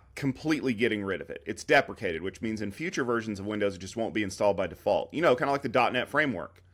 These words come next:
which is a thing you need to go download if you need it. And that's what they're basically saying is, if for some strange reason you still have something that needs V B script to operate,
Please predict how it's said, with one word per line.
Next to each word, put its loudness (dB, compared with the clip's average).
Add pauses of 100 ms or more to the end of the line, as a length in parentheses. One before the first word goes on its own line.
(280)
which -2
is -4
a -6
thing 4
you 4
need 2
to -2
go 6
download 4
if -4
you -4
need 0
it. -8 (220)
And 2
that's 0
what 0
they're 0
basically 4
saying 0
is, -6
if 2
for -4
some -2
strange -2
reason 0
you 0
still 0
have 4
something 0
that -2
needs -4
V 0
B -2
script -4
to -8
operate, 2